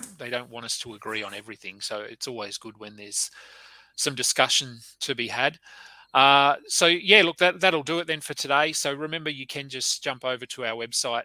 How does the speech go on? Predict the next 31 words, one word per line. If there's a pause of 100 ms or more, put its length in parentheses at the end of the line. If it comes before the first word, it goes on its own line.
(180)
um, (240)
F
B
I
basketball
dot
com,
to,
to
check
out
our
content. (200)
Uh,
I
think
Matt
Lawson
has
just
released (420)
his, (100)
uh,
player
rankings
for,
for
redraft
formats,
so
you